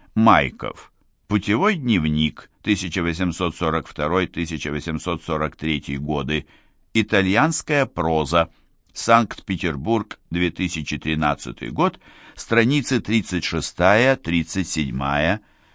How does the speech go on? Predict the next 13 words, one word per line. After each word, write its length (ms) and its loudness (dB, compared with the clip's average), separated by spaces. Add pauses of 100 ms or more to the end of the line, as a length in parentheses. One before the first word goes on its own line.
(260)
Конец 500 6
примечания. 880 2 (1300)
Молодые 600 6
люди 520 2
во 180 4
все 260 0
времена 640 2 (500)
судят 480 2
о 80 2
делах 400 2
предков 640 0
с 100 -8
безапелляционностью. 1500 0